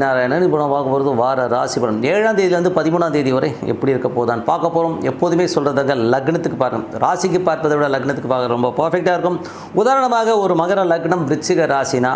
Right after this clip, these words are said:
நீங்க விருச்சிக ராசிக்கான பலன்களை பார்க்குற, மகர ராசிக்கான பலன்களை பார்க்க ரொம்ப பர்ஃபெக்டா இருக்கும். முதல்ல வர்றது பொது பலன்கள், அதுக்கப்புறம் தசாபுக்தி பலன்கள் வருது. So, உங்களுக்கு என்ன தசாபுக்தி அந்தரங்கள் வருதோ, அதை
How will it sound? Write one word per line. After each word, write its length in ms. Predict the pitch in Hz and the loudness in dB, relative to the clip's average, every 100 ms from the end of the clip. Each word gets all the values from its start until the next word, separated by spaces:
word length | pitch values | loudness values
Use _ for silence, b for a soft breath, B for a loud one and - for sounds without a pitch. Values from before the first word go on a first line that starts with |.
| - - | -4 -4
நீங்க 160 | 127 113 | -2 0
விருச்சிக 380 | 131 - 170 131 | -2 0 0 2
ராசிக்கான 440 | 147 151 156 190 131 | 0 -2 -2 0 0
பலன்களை 280 | 123 123 123 | 0 0 0
பார்க்குற, 220 | 117 117 113 | 0 0 0
மகர 160 | 120 143 127 | 0 0 0
ராசிக்கான 440 | 139 151 131 120 110 | -2 -2 -2 0 0
பலன்களை 280 | 110 104 92 | 0 -2 -2
பார்க்க 260 | 98 101 | -4 -4
ரொம்ப 140 | 101 113 123 | -2 -2 0
பர்ஃபெக்டா 400 | 131 147 143 151 | 0 2 2 2
இருக்கும். 280 | 151 175 180 180 B B B 147 | 0 -2 -2 -6 B B B -2
முதல்ல 300 | 196 226 220 | 0 2 2
வர்றது 220 | 190 185 160 | 2 0 0
பொது 140 | 170 - | 0 2
பலன்கள், 440 | 165 151 151 - | 0 0 -2 -2
அதுக்கப்புறம் 480 | 123 123 127 143 123 | -2 -2 -2 0 0
தசாபுக்தி 580 | 113 113 160 135 - 139 123 | 0 0 -2 -2 -4 -2 0
பலன்கள் 260 | 120 120 | 0 0
வருது. 200 | 113 120 | 2 0
So, 220 | - - 120 | -2 -2 0
உங்களுக்கு 240 | 117 110 | 0 0
என்ன 160 | 123 147 | 0 0
தசாபுக்தி 600 | 123 120 156 135 - 131 | 0 0 0 0 0 0
அந்தரங்கள் 380 | 123 123 123 113 | 0 0 0 0
வருதோ, 180 | 113 135 | 0 0
அதை 100 | 113 | 0